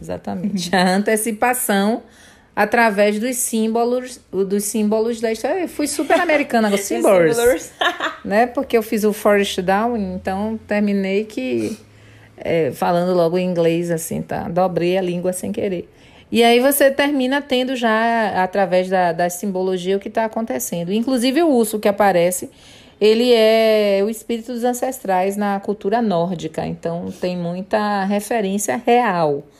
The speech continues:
Speaker 2: Uhum.
Speaker 1: né, na, na história. E aí a gente vê que no finalzinho da narrativa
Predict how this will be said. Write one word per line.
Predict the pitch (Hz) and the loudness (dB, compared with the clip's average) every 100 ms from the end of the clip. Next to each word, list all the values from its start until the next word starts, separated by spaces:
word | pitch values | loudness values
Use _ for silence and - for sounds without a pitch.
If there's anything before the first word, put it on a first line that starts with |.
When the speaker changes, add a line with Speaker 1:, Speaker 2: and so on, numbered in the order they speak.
| _ | _
Speaker 2:
Uhum. | 240 240 220 - | -14 -12 -12 -8
Speaker 1:
né, | 165 170 107 | -4 -4 -4
na, | 87 151 | -4 -4
na | - 156 | -4 -4
história. | 165 - - - - - - - - | -4 -6 -10 -12 -14 -20 -20 -18 -2
E | 240 | 2
aí | 254 262 | 4 4
a | 320 | 2
gente | 302 311 302 | 0 -2 0
vê | 226 214 | 2 2
que | 240 | 0
no | 240 | -2
finalzinho | 247 226 214 202 208 | 0 0 0 0 0
da | 202 | 0
narrativa | 196 190 196 190 - 214 262 220 175 | 0 0 -2 -4 -4 -2 0 -2 -4